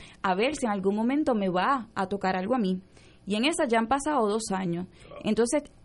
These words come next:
todo esto tiene solución, pero la raíz es, vamos a educar,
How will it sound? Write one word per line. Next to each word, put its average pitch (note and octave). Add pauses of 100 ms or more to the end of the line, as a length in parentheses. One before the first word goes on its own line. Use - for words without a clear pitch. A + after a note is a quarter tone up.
todo C#4+
esto F4
tiene A#3
solución, F#3 (160)
pero G3 (520)
la G#3+
raíz A#3+
es, E4+ (400)
vamos F#3+
a C#4
educar, A#3